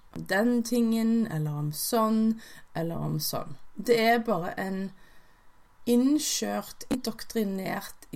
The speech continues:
greie, en slags sannhet, at her snakker vi ikke om sånn, her fø-, ka-, her har vi ikke lov å føle på det, her har vi ikke lov å uttrykke sånn,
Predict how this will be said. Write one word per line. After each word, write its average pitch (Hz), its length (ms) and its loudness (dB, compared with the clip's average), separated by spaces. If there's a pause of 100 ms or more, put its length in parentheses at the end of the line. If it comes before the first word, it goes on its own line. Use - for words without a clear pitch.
(120)
greie, 190 640 -2
en - 180 -8
slags - 380 -6
sannhet, 240 800 0
at 165 320 -8
her 175 400 0 (720)
snakker 220 560 0
vi 180 80 -4
ikke 170 240 -6
om 151 100 0
sånn, 269 400 -2 (680)
her 196 400 -2 (840)
fø-, - 320 2
ka-, - 280 -4
her 208 200 2
har 208 160 -2
vi 180 80 -4
ikke 170 240 -4
lov 170 440 -4
å 170 60 -4
føle 156 520 -4 (100)
på - 180 -8 (200)
det, 226 160 2 (140)
her 180 60 -6
har 151 80 -4
vi 151 80 -4
ikke 165 180 -6
lov 156 240 -2
å 160 80 -6
uttrykke 156 680 -8
sånn, 269 540 0